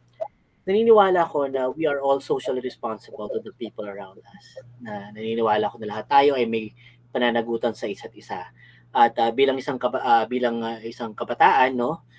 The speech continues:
ah, alam natin na, ah, meron tayong magagawa. Hindi lang tayo sudya-, una, syempre, our role as a student is to study hard. Pero pangalawa is, ah, makialam tayo kung ano yung nangyari sa ating paligid. At, um,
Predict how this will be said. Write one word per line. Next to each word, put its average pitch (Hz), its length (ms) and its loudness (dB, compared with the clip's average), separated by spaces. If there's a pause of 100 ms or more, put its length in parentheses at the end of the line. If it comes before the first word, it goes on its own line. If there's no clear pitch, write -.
(280)
ah, 110 480 2
alam 139 240 0
natin 127 320 4
na, 117 160 2 (560)
ah, 120 240 0
meron 139 240 2
tayong 127 240 4
magagawa. 107 560 -2 (1000)
Hindi 120 240 -4
lang 120 160 0
tayo 107 560 0
sudya-, - 400 0
una, 156 320 4
syempre, 127 480 0
our 123 400 4
role 131 240 4 (400)
as 120 140 -6
a - 20 -8
student 185 480 6
is - 160 -6
to 156 80 -2
study 120 320 2
hard. - 320 2 (560)
Pero 117 160 -2
pangalawa 139 560 4
is, 127 240 -6
ah, 117 240 4
makialam 165 400 0
tayo 127 320 4
kung 139 80 -2
ano 135 80 -4
yung 131 80 -2
nangyari 120 240 2
sa 113 160 -4
ating 110 240 -10
paligid. 104 400 -6 (560)
At, 123 320 4
um, 113 480 6